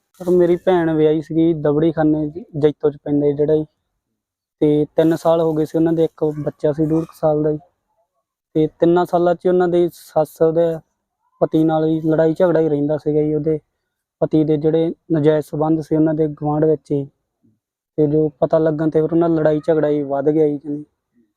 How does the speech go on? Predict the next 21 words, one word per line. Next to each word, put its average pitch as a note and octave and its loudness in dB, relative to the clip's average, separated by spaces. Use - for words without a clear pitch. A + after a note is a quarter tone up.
ਤੇ E3 2
ਅਖੀਰ E3+ 2
ਉਹਨਾਂ F3 0
ਦੀ E3 -2
ਤੀਹ E3 2
ਤਰੀਕ E3 -2
ਨੂੰ D#3 -2
ਲੜਾਈ C#3+ 0
ਹੁੰਦੀ D3+ 0
ਹੈ D3+ 2
ਜੀ। D3 -4
ਉੱਥੋਂ - -2
ਤੰਗ D#3 0
ਆ D#3 2
ਕੇ D3+ -2
ਮੇਰੀ D#3+ 2
ਭੈਣ D#3+ 0
ਚਲੀ D3 0
ਜਾਂਦੀ C#3+ -4
ਹੈ C#3 -4
ਜੀ। C#3 -12